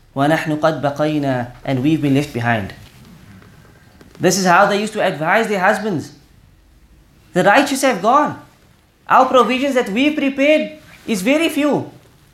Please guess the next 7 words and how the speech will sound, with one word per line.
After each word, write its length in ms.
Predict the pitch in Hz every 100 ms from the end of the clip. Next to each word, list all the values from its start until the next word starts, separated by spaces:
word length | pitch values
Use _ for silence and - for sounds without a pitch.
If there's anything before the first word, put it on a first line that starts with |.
| - -
And 240 | 220 247
the 100 | 247
path 420 | 247 285 294 277
ahead 300 | 247 220 269
is 140 | 240 202
extremely 480 | 196 277 311 285
long. 420 | 262 254 202 -